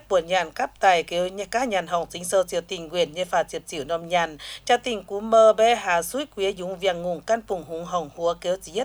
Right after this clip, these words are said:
tào sùi ngùng, viàng ngùng, cha bé, diệt hách tà cảm trái, biểu cùm. Giáng y thiên diệp bé,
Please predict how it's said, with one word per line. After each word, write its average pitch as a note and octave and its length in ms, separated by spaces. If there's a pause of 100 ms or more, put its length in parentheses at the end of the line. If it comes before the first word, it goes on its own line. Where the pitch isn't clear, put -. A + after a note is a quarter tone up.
tào E3 260
sùi E3 240
ngùng, E3+ 340 (400)
viàng F3+ 340
ngùng, F3+ 300
cha F#3 220
bé, G#3 380
diệt E3 120
hách - 240
tà F3 180
cảm E3 260
trái, G3+ 380
biểu F#3+ 180
cùm. F3+ 360 (460)
Giáng A3+ 180
y C#4 120
thiên B3+ 240
diệp E3+ 180 (100)
bé, A#3+ 140